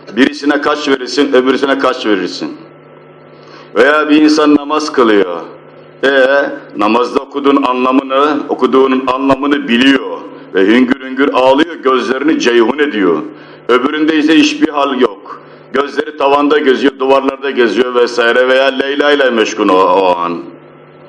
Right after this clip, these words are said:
Sen bunların ikisine not verecek olsan ne verirsin peki? Birisine on verirsin değil mi? Birisine sıfır, hadi bilemedin bir ve iki verirsin.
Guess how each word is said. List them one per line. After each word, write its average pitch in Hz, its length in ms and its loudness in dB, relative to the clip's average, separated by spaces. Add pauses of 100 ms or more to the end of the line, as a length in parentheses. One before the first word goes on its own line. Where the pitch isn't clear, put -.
(580)
Sen 151 320 0
bunların 151 300 -4
ikisine 143 480 2
not 143 280 -4
verecek 135 400 -2
olsan 123 640 -2 (640)
ne 156 160 0
verirsin 147 500 0
peki? 127 440 -2 (460)
Birisine 120 380 0
on 147 380 2
verirsin 120 440 0
değil 147 180 4
mi? 92 240 2 (460)
Birisine 151 640 -4
sıfır, 151 540 -2
hadi 123 260 -4
bilemedin 147 580 2
bir 143 200 -6
ve 143 60 -4
iki 135 300 -2
verirsin. 104 540 -2